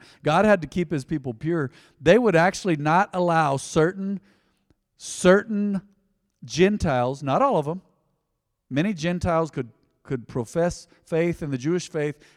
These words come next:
and actually go to synagogue or go to the temple. But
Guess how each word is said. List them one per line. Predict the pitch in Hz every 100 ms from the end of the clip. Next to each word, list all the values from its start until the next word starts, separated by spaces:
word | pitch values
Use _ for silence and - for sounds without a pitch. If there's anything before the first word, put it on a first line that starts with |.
| -
and | 135
actually | 143 151 160
go | 131 147
to | 147
synagogue | - 165 165 139 120 123
or | 117
go | 117
to | 139
the | 139
temple. | - 156 135 117 - _ _ -
But | 143 127